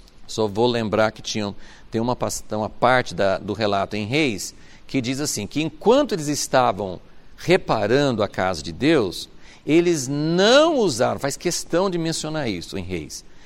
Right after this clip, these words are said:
eles não usaram o dinheiro pra fazer utensílios. Então, enquanto eles estavam, é, é, é,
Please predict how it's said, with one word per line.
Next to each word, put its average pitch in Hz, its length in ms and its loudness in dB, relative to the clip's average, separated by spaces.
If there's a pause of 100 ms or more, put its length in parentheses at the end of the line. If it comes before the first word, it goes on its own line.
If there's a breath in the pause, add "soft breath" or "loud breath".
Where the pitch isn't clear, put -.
(160 loud breath)
eles 170 340 4
não 220 600 6
usaram 156 880 2
o 139 40 2
dinheiro 113 440 0
pra 190 160 -6
fazer 165 260 -2
utensílios. 190 1160 -4 (1400)
Então, 123 140 0
enquanto 247 420 6
eles 240 120 -4
estavam, 151 580 4 (240 loud breath)
é, - 80 2
é, 123 260 0
é, 120 680 0